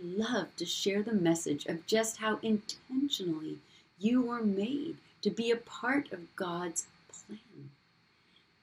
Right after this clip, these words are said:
You are a masterpiece. You were created by an intentional God who made a masterpiece with a plan for it. He did not create a masterpiece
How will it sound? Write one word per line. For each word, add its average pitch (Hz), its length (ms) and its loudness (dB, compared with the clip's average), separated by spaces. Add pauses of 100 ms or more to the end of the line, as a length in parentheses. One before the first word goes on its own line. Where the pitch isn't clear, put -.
(120)
You 262 460 4
are 208 160 0
a - 80 -4
masterpiece. 156 1200 -2 (840)
You 262 380 4
were 208 140 0
created 180 640 -2
by 156 80 -12
an 165 160 0
intentional 208 840 0
God 160 360 -8 (720)
who 214 120 0
made 233 480 6
a 220 60 4
masterpiece 190 1000 -2 (120)
with 165 160 2
a 170 40 -4
plan 214 520 -2
for 143 300 -4
it. - 120 -12 (600)
He 170 100 0
did 190 180 2
not 240 240 4
create 254 500 0
a 175 40 -2
masterpiece 151 840 -2